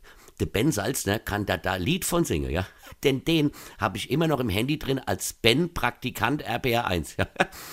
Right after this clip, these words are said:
Ja, ja, denn als ich bei R P R eins anfing,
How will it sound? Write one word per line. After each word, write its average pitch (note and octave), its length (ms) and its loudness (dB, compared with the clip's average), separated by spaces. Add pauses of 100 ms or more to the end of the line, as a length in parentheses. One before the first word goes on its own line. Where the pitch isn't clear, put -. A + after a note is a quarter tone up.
(140)
Ja, A2+ 160 0 (180)
ja, B2 100 2
denn B2 180 0
als - 180 -6
ich - 180 -4
bei - 60 2
R B2+ 220 -4
P A2+ 100 0
R G2+ 180 0
eins E3 240 2
anfing, A2+ 500 0